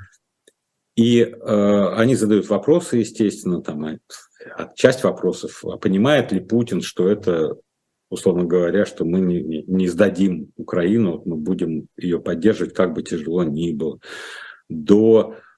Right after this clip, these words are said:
а, а зачем он это делает, а как, мы хотим разобраться. То есть выясняется, что прошло девять месяцев, э, со дня начала, э, спецоперации, очень мало, очень мало понимания у вполне себе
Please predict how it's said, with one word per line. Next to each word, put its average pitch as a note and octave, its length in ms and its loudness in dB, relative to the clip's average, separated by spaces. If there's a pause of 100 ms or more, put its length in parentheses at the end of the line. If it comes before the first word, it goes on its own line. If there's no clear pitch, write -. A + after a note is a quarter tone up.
(280)
а, F#2 380 2 (580)
а - 160 -2
зачем B2+ 420 4
он G2+ 140 4
это - 160 -8
делает, F2+ 920 0
а - 120 -6
как, G2 400 0
мы F#2+ 120 0
хотим G2+ 340 -2
разобраться. F#2 600 0
То - 80 2
есть F#2 160 -2
выясняется, F3 720 0
что - 180 -2
прошло A2+ 420 0
девять F2+ 360 0
месяцев, - 680 -4
э, F2 400 -2
со F#2+ 220 0
дня F2+ 160 -2
начала, F2 600 -2
э, F#2 200 -6
спецоперации, D3 760 -2
очень C#3+ 200 0
мало, C#3 360 2 (520)
очень B2 260 2
мало A#2 320 4
понимания G#2 720 0
у G#2 220 0
вполне G#2+ 760 0
себе A#2+ 720 2